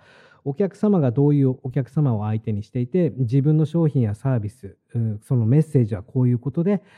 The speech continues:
えー、どういった商品サービスを作っていったらいいかが分かってくるんで、あとは形にするだけだよねっていう状態まで持ってこれるん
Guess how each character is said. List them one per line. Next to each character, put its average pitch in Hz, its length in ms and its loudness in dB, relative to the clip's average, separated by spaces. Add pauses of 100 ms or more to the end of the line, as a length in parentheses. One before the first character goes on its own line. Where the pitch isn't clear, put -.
(200)
え 120 260 0
ー、 110 60 -6
ど 143 120 2
う 147 60 4
い 151 40 0
っ 139 40 -8
た 147 120 -4
商 160 180 -2
品 139 140 0
サ 156 140 -4
ー - 20 -4
ビ 143 80 -10
ス 156 80 -6
を - 20 -4
作 - 200 -6
っ - 40 0
て - 240 -10
い 151 80 -4
っ 139 40 -8
た - 160 -6
ら 151 120 -6
い 185 60 -2
い 170 80 -2
か 170 120 -2
が 147 120 -2
分 127 120 -2
か 180 80 -4
っ 170 80 -10
て 135 100 -8
く 151 100 -2
る 135 80 2
ん 117 40 -2
で、 123 160 -4
あ 165 100 -6
と 202 100 -2
は 139 100 0
形 127 400 0
に 123 80 4
す 123 160 -2
る 123 80 0
だ 120 140 -4
け 139 100 -4
だ 113 80 -4
よ 95 100 -10
ね 123 140 -4
っ 175 60 -2
て 143 160 -4
い 104 100 -4
う 98 80 -16
状 120 240 2
態 120 300 -2
ま 139 100 0
で 120 80 -4
持 101 120 -14
っ - 20 -20
て - 100 -16
こ 107 140 -10
れ 101 60 -10
る 90 40 -18
ん - 40 -20